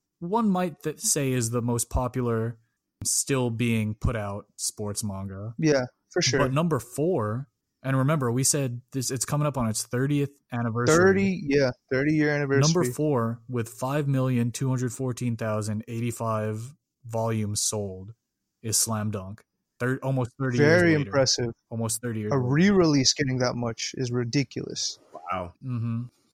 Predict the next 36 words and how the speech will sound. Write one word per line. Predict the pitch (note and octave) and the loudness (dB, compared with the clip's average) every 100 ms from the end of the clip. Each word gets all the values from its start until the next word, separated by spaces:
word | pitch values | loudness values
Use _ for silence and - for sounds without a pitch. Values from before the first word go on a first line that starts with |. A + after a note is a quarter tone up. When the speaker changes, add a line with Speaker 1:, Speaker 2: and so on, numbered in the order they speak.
| _ - | _ -4
Speaker 2:
Unheard | E3+ F3+ E3 C3+ | 0 4 4 4
of. | B2 | 2
Speaker 1:
And | C3+ | 0
I | |
know | C#3 D#3+ | 2 2
there | E3 | 2
were | C3 | 0
custom | D#3+ - A#2 | -2 -2 -2
Jordans. | A2 A#2+ C3 G#2 | 0 0 0 -2
Speaker 2:
Yeah. | B2+ D3+ - | -2 -6 -4
A | C#3+ | 2
lot | D3+ A3 | 4 6
of | |
manga | A3+ A#3 A3 | 6 4 4
get | E3+ G#3+ | 4 4
re-releases | F3+ G#3+ F#3 F3 G#3+ - C#3+ | 4 6 4 4 0 0 0
and | C3+ | 0
they | C#3 | 2
don't | D#3 D#3 - | 2 0 -2
perform | D#3 - D#3+ D3+ | -4 0 0 2
as | C#3+ | 0
well | C#3+ D3 | 2 2
as | C#3 B2 - - | 2 0 -4 -8
Slam | - C#3 C3 | -6 -4 -2
Dunk. | C#3 C3+ B2+ | -2 -2 -6
So | - C3 B2+ - - | -4 -2 -4 -6 -4
that's | C#3 - - | -2 -2 -2
just | C#3+ D3+ | 0 0
how | D3 | -2
much | C#3 | -2
it | C3+ | -4
means | C3 C#3+ | -2 -2
to | - | -2
the | B2+ | -2
Speaker 3:
Fans, | A#2+ G2+ G#2+ F#2+ G2 - | -2 -2 -6 -10 -14 -14
yeah. | E2 G#2 | -12 -12